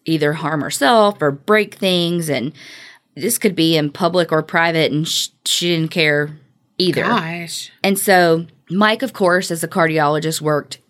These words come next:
Speaker 1: incredibly long hours,
Speaker 2: Mm-hmm.
Speaker 1: but then also intentionally worked long hours to kind of, to get away from her because it
Speaker 2: Yeah.
Speaker 1: was not a good marriage. One of the things that really aggravated me in the book was that one of the biggest issues that he had with her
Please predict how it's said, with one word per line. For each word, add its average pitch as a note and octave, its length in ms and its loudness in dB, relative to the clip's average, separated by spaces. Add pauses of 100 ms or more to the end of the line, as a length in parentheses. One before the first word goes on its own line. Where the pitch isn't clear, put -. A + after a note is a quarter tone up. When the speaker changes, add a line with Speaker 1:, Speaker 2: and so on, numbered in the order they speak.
(160)
Speaker 1:
incredibly E3 640 0
long D3+ 300 -2
hours, C#3+ 680 -2
Speaker 2:
Mm-hmm. F3+ 400 -6 (140)
Speaker 1:
but F3+ 200 2
then G3 140 0
also E3+ 720 2 (120)
intentionally E3 640 -2
worked D3+ 420 -4
long D#3 260 2
hours D3 380 0
to D#3+ 100 -8
kind D#3 220 -4
of, C3+ 140 -12
to E3 80 -4
get D#3 120 -4
away F#3+ 200 2
from C3+ 200 -6
her D#3 80 -2
because G#3 300 -2
it A3+ 80 4
Speaker 2:
Yeah. G#3 120 2
Speaker 1:
was G3 100 -4
not F#3+ 260 2
a E3 60 2
good D3+ 180 0
marriage. C#3 480 -4 (540)
One B3 180 4
of D#4+ 100 6
the A#3+ 60 2
things F#3 220 -2
that - 140 -2
really D#3 420 2
aggravated D#3 560 2
me D#3 180 -2
in E3 160 -2
the E3 80 0
book D#3+ 300 2
was D#3+ 180 2
that D#3 280 0 (340)
one G3+ 180 4
of G3 60 2
the E3+ 80 2
biggest E3+ 440 0
issues E3+ 340 -2
that - 120 -2
he F3 160 -4
had E3 320 0
with F#3 160 -2
her G3+ 440 2